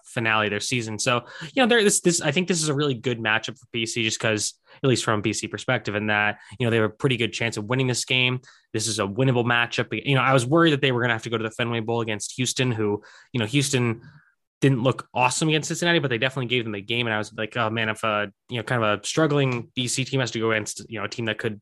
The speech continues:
have won the American Conference, that might be a struggle, especially on a baseball stadium." But they get, you know, a, a middling A A C team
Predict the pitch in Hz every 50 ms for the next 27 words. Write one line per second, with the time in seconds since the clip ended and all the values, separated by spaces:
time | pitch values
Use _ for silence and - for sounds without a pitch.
0 | _ _ - 117 113 110 104 110 107 113 117 117 110 107 101 104 107 107 113 123
1 | 123 - 127 - 139 131 127 127 135 117 - 117 110 110 107 - 113 113 - -
2 | - 127 123 139 143 139 139 139 - - - - _ _ - - 135 120 - -
3 | 113 104 98 113 131 135 139 - 143 135 139 147 147 143 139 131 120 117 104 113
4 | 117 113 151 151 147 139 143 _ _ _ _ _ _ _ _ _ - 123 117 107
5 | 104 - _ _ - 110 - - - 104 107 104 104 107 107 107 110 113 135 165
6 | 170 180 175 175 165 165 160 160 147 143 _ _ - 151 151 151 143 143 139 139
7 | - - 143 135 135 139 - 143 139 135 135 135 135 135